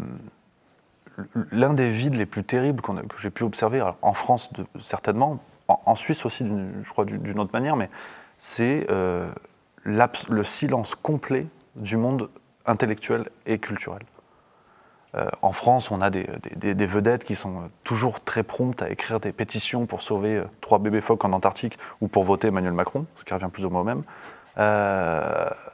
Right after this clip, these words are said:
là, il n'y avait plus personne, quoi. C'était le Sahara, il n'y avait rien.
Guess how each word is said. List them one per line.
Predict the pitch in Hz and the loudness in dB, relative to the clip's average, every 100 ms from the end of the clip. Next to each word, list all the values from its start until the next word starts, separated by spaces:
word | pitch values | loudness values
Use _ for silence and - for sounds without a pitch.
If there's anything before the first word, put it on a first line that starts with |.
| - - - | -20 -12 -2
là, | 110 139 | 2 2
il | |
n'y | 113 | 2
avait | 85 | -4
plus | - | -6
personne, | - - 170 | -6 -4 -6
quoi. | - - _ _ _ _ | -6 -16 _ _ _ _
C'était | - - 120 | -18 -6 -2
le | 110 | 0
Sahara, | 117 120 117 - - | -2 -2 -4 -8 -12
il | - | -6
n'y | 113 | -4
avait | 110 | -2
rien. | 113 | -4